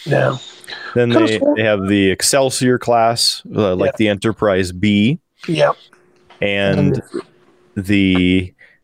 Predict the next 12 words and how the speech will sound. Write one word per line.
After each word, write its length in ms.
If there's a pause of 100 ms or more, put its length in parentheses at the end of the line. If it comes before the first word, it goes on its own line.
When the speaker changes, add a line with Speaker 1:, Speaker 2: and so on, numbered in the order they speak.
(140)
Speaker 2:
uh, 180
Speaker 1:
Miranda. 600 (880)
Speaker 2:
Yep, 220 (160)
they 160
have 120
a 60
lot 240
of 180
the 240
Miranda 380
class 420
vessels. 720